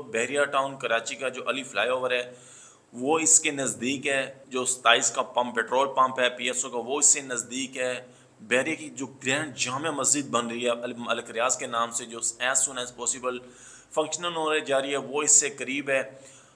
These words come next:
इसके dancing fountain देखें, तो वो इसके करीब है। Surrounding के अंदर जितनी भी location इसके नज़दीक हैं, वो बहुत ज़्यादा अहमियत की हामिल है। लेकिन मैं जो आज सबसे ज़्यादा ख़ास बात आपको करूँगा, इस important location के अंदर,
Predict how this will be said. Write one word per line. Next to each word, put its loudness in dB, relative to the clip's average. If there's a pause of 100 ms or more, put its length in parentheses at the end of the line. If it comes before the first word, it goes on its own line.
इसके 4
dancing 2
fountain -2 (420)
देखें, 0
तो -8
वो -2
इसके 6
करीब 0
है। 4
Surrounding 4
के 0
अंदर 0
जितनी -4
भी -2
location -2
इसके 0 (260)
नज़दीक 0
हैं, 0
वो 2
बहुत -4
ज़्यादा 0
अहमियत -2
की -8
हामिल -2
है। -6 (880)
लेकिन -4 (100)
मैं 2
जो -4
आज 4
सबसे 2
ज़्यादा 4
ख़ास 4
बात 6
आपको 4
करूँगा, -2 (360)
इस 6
important 0
location 0
के -4
अंदर, 2